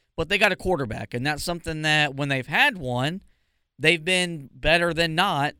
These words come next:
in, in, in most years. And we saw him firsthand last year. His coming out party,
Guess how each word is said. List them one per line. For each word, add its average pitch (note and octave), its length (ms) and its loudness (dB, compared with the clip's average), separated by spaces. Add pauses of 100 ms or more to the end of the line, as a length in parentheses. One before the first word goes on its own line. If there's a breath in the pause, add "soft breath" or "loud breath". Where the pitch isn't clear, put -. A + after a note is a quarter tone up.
(140)
in, D#3+ 180 0
in, E3 160 -2
in E3 220 -4
most E3 260 -2
years. F3 320 -2
And C3+ 160 -2
we E3 100 0
saw F3 300 2
him F3 200 -4
firsthand F3 580 -2
last F3+ 320 -2
year. B2 100 -4
His D#3+ 160 0
coming F#3 400 -4
out F#3+ 160 2
party, D3+ 560 -2